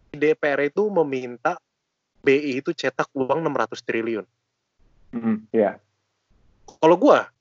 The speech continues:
Speaker 1: dari pihak gua, gua tuh nggak ngerti gimana cara ngitung inflasinya gimana ya. Tapi itu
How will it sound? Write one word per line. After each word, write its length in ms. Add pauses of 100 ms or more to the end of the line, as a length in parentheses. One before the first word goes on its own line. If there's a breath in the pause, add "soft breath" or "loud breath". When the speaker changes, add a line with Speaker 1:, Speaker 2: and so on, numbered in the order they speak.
Speaker 1:
dari 300
pihak 320 (180)
gua, 320
gua 220
tuh 160
nggak 180
ngerti 320
gimana 240
cara 220
ngitung 260
inflasinya 640
gimana 480
ya. 180 (520)
Tapi 240
itu 260